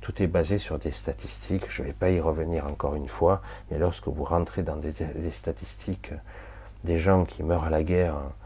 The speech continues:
et, euh, des gens qui meurent de vieillesse, et on, on mélangez le tout, et vous dites,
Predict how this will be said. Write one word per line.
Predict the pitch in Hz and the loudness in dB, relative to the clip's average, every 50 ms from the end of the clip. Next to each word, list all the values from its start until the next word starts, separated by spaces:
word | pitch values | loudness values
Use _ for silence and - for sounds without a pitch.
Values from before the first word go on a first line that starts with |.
| - - - - - - - - - - - | -18 -16 -18 -18 -18 -16 -16 -16 -16 -10 -6
et, | - 85 87 87 82 | -2 0 2 4 4
euh, | 80 76 76 76 | 2 2 0 -4
des | - - 85 85 | -4 -2 -2 2
gens | 82 92 95 92 85 | 4 4 4 4 4
qui | - - - 73 | 0 -4 -8 -6
meurent | 71 73 76 76 76 | -4 -2 0 0 0
de | 78 | 0
vieillesse, | 76 76 78 85 85 85 87 90 82 - - - - - 65 62 - - - - - - - - - - - | 0 0 2 2 4 4 4 4 4 2 -2 -10 -8 -8 -6 -6 -8 -8 -12 -16 -18 -18 -18 -18 -16 -16 -10
et | - - 67 65 53 - - - | -6 -4 -4 -4 -4 -4 -2 0
on, | - 85 87 85 - - | 0 2 2 0 0 0
on | 90 90 90 90 | 2 4 6 8
mélangez | 95 95 98 98 98 95 87 95 92 | 8 8 10 10 8 8 6 6 6
le | 90 92 90 | 6 6 4
tout, | - - 104 101 90 80 76 | 2 2 0 2 2 0 -2
et | - 73 76 | -4 -4 -4
vous | 78 80 78 | -4 -4 -4
dites, | 78 - 87 - - | -4 -4 -6 -6 -8